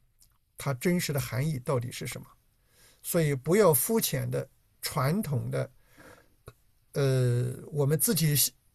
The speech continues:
呃，主观上我们认为的，啊，不行，啊，我们要尊重圣经本身的意思，也要明白神在这里边的心意。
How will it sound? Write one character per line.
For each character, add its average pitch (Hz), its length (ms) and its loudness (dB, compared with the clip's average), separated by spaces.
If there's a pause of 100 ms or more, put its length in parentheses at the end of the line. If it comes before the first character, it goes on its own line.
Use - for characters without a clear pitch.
(260)
呃， 135 360 0 (2000)
主 165 180 0
观 202 180 6
上 175 340 6
我 147 140 -4
们 143 160 -2 (120)
认 269 260 4
为 131 220 4
的， 131 160 -2 (1400)
啊， 110 200 -6 (120)
不 143 60 -6
行， 120 140 -6 (500)
啊， 135 140 -4 (100)
我 135 60 -4
们 135 140 0
要 135 100 2
尊 180 300 0
重 160 240 -2 (420)
圣 165 320 0
经 156 380 -2
本 120 240 2
身 175 180 0
的 160 80 0
意 185 220 -4
思， - 260 -2 (680)
也 139 100 0
要 143 160 2
明 135 240 2
白 123 260 0
神 127 380 0
在 135 160 0
这 127 140 0
里 117 100 0
边 113 140 -6
的 117 40 -6
心 123 320 0
意。 120 220 0